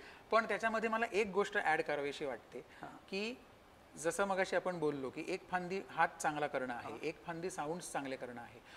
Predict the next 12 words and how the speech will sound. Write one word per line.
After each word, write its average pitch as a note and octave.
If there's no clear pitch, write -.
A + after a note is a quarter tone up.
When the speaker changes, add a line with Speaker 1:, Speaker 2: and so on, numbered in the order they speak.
Speaker 1:
पण G#3
एका G#3+
keyboard G#3
प्लेअरसाठी D#3+
ना C3+
सगळ्यात D#3+
महत्त्वाचं F3
असतं F3+
की G#3
त्यांनी E3
स्वतः G3
जर F#3